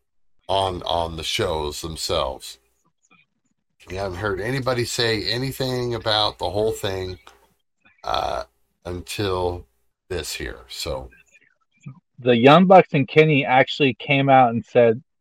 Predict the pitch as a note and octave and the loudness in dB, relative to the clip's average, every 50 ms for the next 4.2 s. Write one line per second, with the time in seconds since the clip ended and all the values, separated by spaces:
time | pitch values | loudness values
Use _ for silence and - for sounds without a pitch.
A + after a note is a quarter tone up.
0 | _ _ _ - B2 A#2+ B2 A#2+ - - _ - B2 - _ - D3 C3 - _ | _ _ _ 0 2 4 4 4 2 -2 _ -4 -4 -4 _ 0 0 0 0 _
1 | _ - C3 B2 A#2 A#2 B2 B2 B2+ A#2+ - - B2 A#2+ A2+ G#2 - A#2 A2 G#2+ | _ -2 -2 0 2 4 4 4 4 2 2 0 0 0 -2 0 2 2 2 2
2 | G2+ - - G2+ G#2+ G#2+ G#2 G#2 G2+ - _ _ _ - G#2 G#2+ A#2+ A#2 - - | 2 0 -2 2 2 4 4 4 2 -2 _ _ _ -4 0 2 2 2 2 2
3 | A2+ G#2 F#2+ - - G2+ G2 F#2+ G2 F#2+ - _ - G#2+ G#2 G2+ G#2 A2 A2+ A2 | 2 2 2 0 -2 -4 -4 -4 -6 -8 -12 _ -10 -8 -6 -4 -2 -2 0 0
4 | G#2+ G#2 G#2 G#2 | 0 0 -2 -2